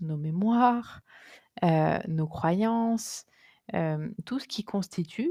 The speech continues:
et ce qui fait qu'aujourd'hui, euh, ben, on est absolument unique et qu'il n'y a aucun être humain similaire à nous sur Terre. Même si vous aviez un jumeau, il n'est pas similaire à vous. Donc, euh,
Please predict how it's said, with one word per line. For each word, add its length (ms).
et 100
ce 100
qui 140
fait 240
qu'aujourd'hui, 1080
euh, 320
ben, 460
on 520
est 220
absolument 580
unique 340
et 60
qu'il 200
n'y 60
a 80
aucun 420
être 300
humain 320
similaire 640
à 120
nous 260
sur 260
Terre. 380
Même 120
si 160
vous 120
aviez 160
un 140
jumeau, 460
il 120
n'est 100
pas 140
similaire 400
à 80
vous. 180
Donc, 280
euh, 80